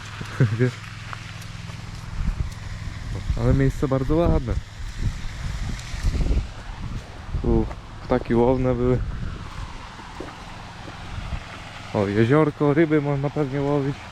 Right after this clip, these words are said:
Albo i nie można. O, tutaj po, trochę... Trochę się zniszczył ten plakat. Tropy zwierząt.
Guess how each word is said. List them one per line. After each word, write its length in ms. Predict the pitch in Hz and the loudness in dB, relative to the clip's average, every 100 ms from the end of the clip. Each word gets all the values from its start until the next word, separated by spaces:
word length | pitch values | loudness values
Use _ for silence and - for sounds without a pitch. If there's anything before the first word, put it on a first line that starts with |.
| - - - - - - | -14 -14 -14 -12 -6 0
Albo 280 | 113 113 | 4 6
i 120 | 135 165 | 6 4
nie 140 | 165 | 2
można. 400 | 160 160 143 147 135 247 - - - - - - - - - - - - - - - - - - - - - - | 2 2 2 -2 -2 -6 -10 -12 -12 -12 -12 -12 -12 -12 -12 -12 -12 -12 -12 -12 -12 -12 -12 -12 -12 -12 -12 -4
O, 60 | 131 | -2
tutaj 320 | - 131 139 - | 0 2 4 4
po, 120 | 131 - - | -2 -2 -6
trochę... 280 | - 127 135 120 - - - - - - - - - - - - - - | 0 4 4 4 -4 -12 -14 -14 -14 -14 -12 -12 -12 -12 -12 -12 -12 -4
Trochę 260 | 139 131 139 | 2 4 6
się 120 | 147 | 4
zniszczył 400 | 135 160 - 131 | 4 2 2 0
ten 160 | 120 120 | 0 0
plakat. 340 | 123 123 117 - - - - - - - - - - - - - - | 0 -2 -2 -8 -12 -14 -14 -14 -14 -14 -14 -14 -14 -12 -12 -10 -4
Tropy 300 | 120 113 135 | -2 0 2
zwierząt. 360 | 110 117 117 113 | 2 2 2 0